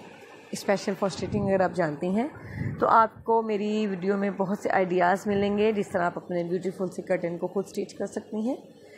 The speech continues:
Beautiful आजकल market में काफ़ी किस्म के fabric available हैं, जो कि आपको बहुत affordable price में मिल जाएंगे।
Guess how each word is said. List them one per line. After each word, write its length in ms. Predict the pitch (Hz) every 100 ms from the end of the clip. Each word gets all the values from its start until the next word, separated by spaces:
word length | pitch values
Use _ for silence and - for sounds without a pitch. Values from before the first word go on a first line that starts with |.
| - - - - 180
Beautiful 680 | 247 254 285 - 247 240 233
आजकल 420 | 214 208 - 214
market 460 | 202 190 - 196
में 220 | - 202 190
काफ़ी 560 | 180 - 214 214 214 202
किस्म 360 | 202 - 190 185 -
के 440 | 180 175 175 175 180 170 - - - -
fabric 460 | 185 160 180 175 -
available 500 | 175 160 190 202 214
हैं, 200 | 208 294 - - - - -
जो 120 | 208
कि 160 | 220 233
आपको 460 | 214 202 - 208 208 202 196
बहुत 260 | 214 226 247
affordable 440 | 214 196 190 180
price 280 | 180 180 170
में 80 | 180 170
मिल 160 | 165
जाएंगे। 340 | 170 185 190